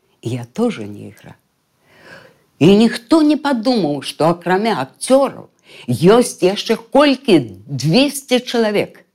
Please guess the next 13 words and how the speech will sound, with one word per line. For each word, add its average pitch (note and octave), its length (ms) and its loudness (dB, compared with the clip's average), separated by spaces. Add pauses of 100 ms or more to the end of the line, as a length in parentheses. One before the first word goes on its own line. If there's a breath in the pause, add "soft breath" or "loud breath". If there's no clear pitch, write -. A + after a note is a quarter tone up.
(720)
якія A#2+ 300 -2
таксама F#3 680 -4
аказаліся A2+ 640 -12 (140)
без D3+ 380 -2
працы, F#3+ 600 -12 (920)
без E3+ 320 2
грошай. E3 480 -6 (1080)
Хто-небудзь B2+ 800 -4
з D#3 180 -6
них F3 360 0
падумаў A#3+ 600 -2
аб - 220 -16
гэтым? A2+ 320 -16